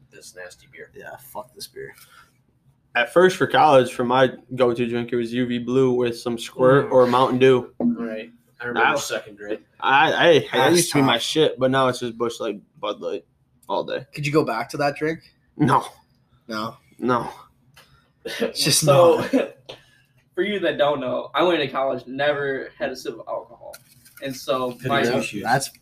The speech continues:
Speaker 2: that's
Speaker 4: Yeah.
Speaker 2: interesting.
Speaker 4: Really? You didn't know that?
Speaker 2: No.
Speaker 4: So my two roommates were,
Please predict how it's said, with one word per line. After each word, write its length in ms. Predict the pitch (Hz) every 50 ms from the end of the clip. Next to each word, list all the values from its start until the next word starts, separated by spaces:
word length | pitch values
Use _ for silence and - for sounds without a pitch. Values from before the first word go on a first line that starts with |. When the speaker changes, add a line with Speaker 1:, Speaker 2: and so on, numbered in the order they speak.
| _ -
Speaker 2:
that's 260 | 123 135 143 139 131
Speaker 4:
Yeah. 60 | 120
Speaker 2:
interesting. 480 | 113 113 - - 117 - - - - - _ _ _ _ _ _ _ _ _ _
Speaker 4:
Really? 260 | - 147 165 170 147 139
You 40 | 139
didn't 120 | 151 147 135
know 120 | 151 -
that? 100 | 123 135
Speaker 2:
No. 280 | 139 147 139 135 117 - - - _ _ _ _ _ _ _ _ -
Speaker 4:
So 160 | - - 175
my 180 | 160 160 156 151
two 180 | 151 160 165 147
roommates 520 | 143 170 190 180 151 135 135 131 131 -
were, 500 | 147 139 135 131 131 127 127 127 127 123